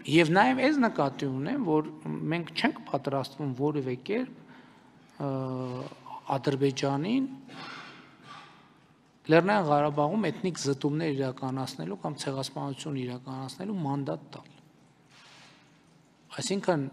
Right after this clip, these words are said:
ը, ը, և, ը, մենք մանդատ չենք տա, այդ պարզ է, ակնհայտ է,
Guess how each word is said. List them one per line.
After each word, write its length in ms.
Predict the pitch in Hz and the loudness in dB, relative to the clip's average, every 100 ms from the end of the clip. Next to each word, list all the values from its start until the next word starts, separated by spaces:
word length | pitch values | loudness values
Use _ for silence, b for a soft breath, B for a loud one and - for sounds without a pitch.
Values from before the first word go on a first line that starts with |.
| - | -8
ը, 160 | 139 131 131 - | -8 -6 -8 -12
ը, 140 | 147 143 - - b b _ - - - | -14 -14 -16 -20 b b _ -16 -14 -8
և, 300 | 131 147 143 147 | 0 2 2 -2
ը, 380 | 165 - - - 139 135 117 - 156 302 120 - 131 | -12 -12 -14 -14 -16 -18 -20 -18 -14 -10 -10 -8 -2
մենք 220 | 170 165 | 0 6
մանդատ 400 | 160 156 180 156 | 6 8 4 2
չենք 240 | - 175 - | -2 -4 0
տա, 140 | 208 | 0
այդ 180 | 170 135 - 151 - - - - | 0 -4 -10 -12 -12 -16 -20 -4
պարզ 300 | - 175 147 | 4 4 4
է, 80 | 110 101 - - - - - - | -6 -12 -20 -20 -20 -20 -20 -8
ակնհայտ 600 | 131 - 139 156 156 | -6 -4 -2 -2 -4
է, 60 | - | -10